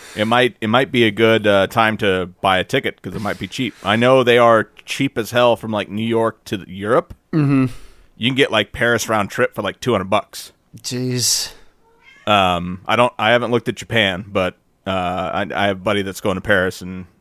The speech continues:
Speaker 1: uh, you know, tickets were stupid cheap, so it might actually be a good time if you're not afraid of the coronavirus.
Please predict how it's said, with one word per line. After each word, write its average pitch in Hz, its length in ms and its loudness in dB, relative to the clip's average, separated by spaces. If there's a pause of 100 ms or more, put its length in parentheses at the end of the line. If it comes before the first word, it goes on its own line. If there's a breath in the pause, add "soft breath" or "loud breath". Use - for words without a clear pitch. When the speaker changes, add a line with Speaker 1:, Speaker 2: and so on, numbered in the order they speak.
(120)
Speaker 1:
uh, 87 360 -10 (260)
you 101 100 -8
know, 82 100 -10
tickets - 340 -10
were 73 120 -16 (200)
stupid - 640 0
cheap, - 400 -12
so 92 500 -4
it 107 120 -4
might 175 200 2
actually 170 240 -2
be 147 100 -2
a 147 40 -4
good 185 220 -6
time 87 260 -8 (280)
if - 160 -6
you're 120 80 -2
not 113 160 0
afraid 104 360 0
of 95 120 -6
the 107 80 -10
coronavirus. 98 580 -6